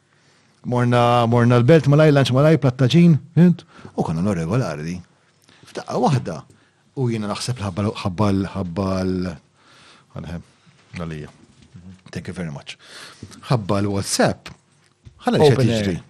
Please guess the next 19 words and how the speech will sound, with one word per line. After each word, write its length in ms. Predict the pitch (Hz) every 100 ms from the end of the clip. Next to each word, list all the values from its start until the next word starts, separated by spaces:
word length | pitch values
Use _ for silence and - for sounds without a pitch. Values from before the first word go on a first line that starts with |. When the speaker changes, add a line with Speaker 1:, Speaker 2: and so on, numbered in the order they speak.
| -
Speaker 1:
Għalli 160 | 214 147
xed 160 | 120
jiġri. 260 | 92 85 73 123
Speaker 2:
Muftieħ. 540 | 139 - 160 117 90 -
Speaker 1:
Mela, 240 | 180 147
we 240 | 151 277 254
are, 360 | 117 101 92 - _
we 220 | 180 185 135
are, 240 | - 143 160
aħna 240 | 160 147
qegħdin. 400 | 104 101 87 80 76 _ _
N-, 200 | 202 214 - _ _ -
ħin 140 | 214 175
kollu 260 | - 247
nikkomunikaw 460 | 180 143 123 120 85 87
bil-bonġu, 540 | 123 123 156 123 101 104
nibdew 180 | 135 139
bil-bonġu, 460 | 117 127 104 85
eh? 140 | 87